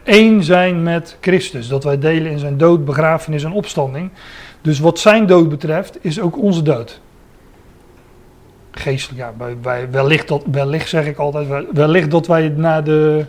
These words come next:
wellicht dat wij ook nog sterven. Dat kan heel goed, kan ook heel goed van niet.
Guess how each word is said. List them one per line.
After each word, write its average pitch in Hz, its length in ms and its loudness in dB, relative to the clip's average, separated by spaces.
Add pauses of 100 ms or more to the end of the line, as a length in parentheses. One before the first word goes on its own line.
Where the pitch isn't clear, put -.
(1200)
wellicht 180 360 4
dat 170 140 4
wij 160 200 2
ook 185 120 2
nog 190 160 2
sterven. 196 540 2 (1500)
Dat 120 120 -12
kan 147 200 0
heel 131 120 -4
goed, 151 240 -4
kan 180 200 6
ook 160 160 0
heel 160 160 4
goed 147 160 -2
van 147 160 0
niet. 196 180 0